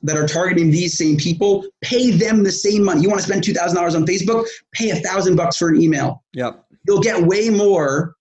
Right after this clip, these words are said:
Speaker 1: and make sure your Facebook pixel set up all that stuff, because these are people that are already, they've already been warmed up from, by that email newsletter. They're already on that email newsletter.
Speaker 2: Yeah.
Speaker 1: They're already your niche audience. They've already seen products like your product.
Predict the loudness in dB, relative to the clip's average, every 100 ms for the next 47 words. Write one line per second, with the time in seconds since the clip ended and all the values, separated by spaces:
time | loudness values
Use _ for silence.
0 | _ _ -4 -4 -2 -2 -2 -2 -2 -4
1 | -4 -6 -4 -2 0 0 -2 -4 -4 -6
2 | -8 _ _ -6 -2 -2 -4 -12 _ -6
3 | 0 0 0 -2 0 2 2 0 0 0
4 | 0 2 0 0 0 0 4 4 4 2
5 | 0 -2 -4 -2 -2 -4 -4 -2 -2 0
6 | -2 -6 -10 _ _ 0 0 0 -2 -6
7 | -4 -2 0 0 0 -2 0 0 2 2
8 | 0 -2 -2 -2 -2 -6 -4 0 0 2
9 | 2 2 2 -2 -4 -2 0 0 0 2
10 | 2 0 -2 0 0 -2 -4 -4 -4 -2
11 | -2 -2 -4 -2 -2 -2 -4 -8